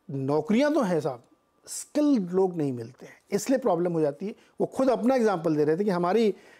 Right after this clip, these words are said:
industry में, यानी construction industry में, आपको अगर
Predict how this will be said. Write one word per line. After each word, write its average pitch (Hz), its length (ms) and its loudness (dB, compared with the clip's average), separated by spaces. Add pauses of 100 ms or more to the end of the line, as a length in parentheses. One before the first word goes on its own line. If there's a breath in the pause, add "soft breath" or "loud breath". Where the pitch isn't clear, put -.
(100)
industry 165 420 -2
में, 185 80 2
यानी 165 160 0
construction 190 520 0
industry 185 420 0
में, 165 260 -2 (380 loud breath)
आपको 165 640 -2
अगर 165 140 -2